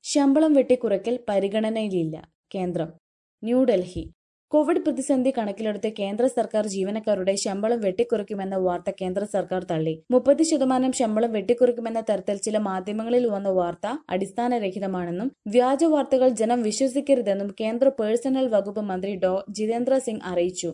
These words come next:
കേന്ദ്ര സർക്കാർ ജീവനക്കാരുടെ ശമ്പളം വെട്ടിക്കുറയ്ക്കാനുള്ള യാതൊരു ശുപാർശയും സർക്കാരിന് മുന്നിൽ വന്നിട്ടില്ലെന്നും മന്ത്രി അറിയിച്ചു. ശമ്പളം വെട്ടിക്കുറയ്ക്കുമെന്ന് ഒരു ദേശീയ ടെലിവിഷൻ ചാനൽ റിപ്പോർട്ട് ചെയ്തത് വ്യാജ വാർത്തയാണെന്ന് സൂചിപ്പിച്ച് വാർത്താവിതരണ മന്ത്രാലയത്തിന്റെ ഫാക്ട് ചെക്ക് വിഭാഗം പോസ്റ്റർ ഇറക്കിയിട്ടുണ്ട്.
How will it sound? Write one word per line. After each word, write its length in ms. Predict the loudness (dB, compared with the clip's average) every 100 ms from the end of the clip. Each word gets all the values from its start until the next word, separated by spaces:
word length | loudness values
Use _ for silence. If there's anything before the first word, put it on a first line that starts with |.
| -6 2
കേന്ദ്ര 280 | 4 4 4
സർക്കാർ 360 | 4 6 4 4
ജീവനക്കാരുടെ 640 | 2 2 4 4 6 4
ശമ്പളം 400 | 2 0 0 0
വെട്ടിക്കുറയ്ക്കാനുള്ള 800 | 0 0 4 2 2 -2 0 2
യാതൊരു 400 | 2 0 4 4
ശുപാർശയും 600 | 4 0 -2 -2 -8 -10
സർക്കാരിന് 580 | -6 -6 0 2 2 0
മുന്നിൽ 280 | -2 -4 -2
വന്നിട്ടില്ലെന്നും 680 | -2 -4 -2 -2 -2 -4 -4
മന്ത്രി 300 | -4 -4 -4
അറിയിച്ചു. 420 | -4 -4 -4 -10 -12 -4
ശമ്പളം 440 | 2 4 6 6 6
വെട്ടിക്കുറയ്ക്കുമെന്ന് 760 | 4 4 4 4 4 0 0
ഒരു 200 | 0 0 2
ദേശീയ 380 | 0 2 2
ടെലിവിഷൻ 480 | 4 4 2 0 -2
ചാനൽ 300 | 0 -2 -4
റിപ്പോർട്ട് 420 | -6 -4 0 0 2
ചെയ്തത് 380 | 0 2 0 -2
വ്യാജ 340 | 0 0 4 4
വാർത്തയാണെന്ന് 680 | 4 2 -2 -4 -4 -6 -6
സൂചിപ്പിച്ച് 580 | -6 -6 -6 -6 -6 -10 2
വാർത്താവിതരണ 680 | 2 4 2 4 4 4 2
മന്ത്രാലയത്തിന്റെ 760 | 0 0 0 2 2 0 -2 -4
ഫാക്ട് 400 | -4 -4 -2 -4
ചെക്ക് 200 | -2 0
വിഭാഗം 500 | 0 2 2 2 -2
പോസ്റ്റർ 460 | -2 0 0 2 0
ഇറക്കിയിട്ടുണ്ട്. 720 | 2 -2 -2 -6 -4 -4 -4